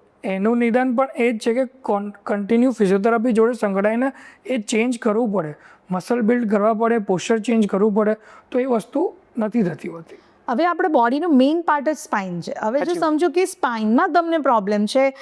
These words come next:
Speaker 2: એનો મતલબ કે તમારા બોડીમાં કોઈ other પાર્ટને પણ નુકસાન થાય, થાય ને થાય?
Speaker 1: હા, એના લીધે તમારું મિડ બેક બી દુખે, તમારો ની પણ દુખે, કદાચ હિપ પણ દુખે. આ ત્રણે ત્રણ સંકળાયેલા છે.
Speaker 2: જ્યારે પેઇન સહન કરવાની વાત આવે છે ને એમાં પણ સ્પાઇનમાં હું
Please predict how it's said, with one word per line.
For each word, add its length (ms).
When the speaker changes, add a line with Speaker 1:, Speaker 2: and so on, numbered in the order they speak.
Speaker 2:
એનો 220
મતલબ 360
કે 160
તમારા 360
બોડીમાં 460
કોઈ 180
other 160
પાર્ટને 360
પણ 140
નુકસાન 400
થાય, 260
થાય 200
ને 100
થાય? 220
Speaker 1:
હા, 240
એના 200
લીધે 260
તમારું 540
મિડ 260
બેક 160
બી 180
દુખે, 440
તમારો 580
ની 220
પણ 260
દુખે, 400
કદાચ 440
હિપ 220
પણ 180
દુખે. 320
આ 60
ત્રણે 420
ત્રણ 320
સંકળાયેલા 600
છે. 160
Speaker 2:
જ્યારે 260
પેઇન 460
સહન 340
કરવાની 360
વાત 260
આવે 120
છે 100
ને 60
એમાં 140
પણ 120
સ્પાઇનમાં 480
હું 200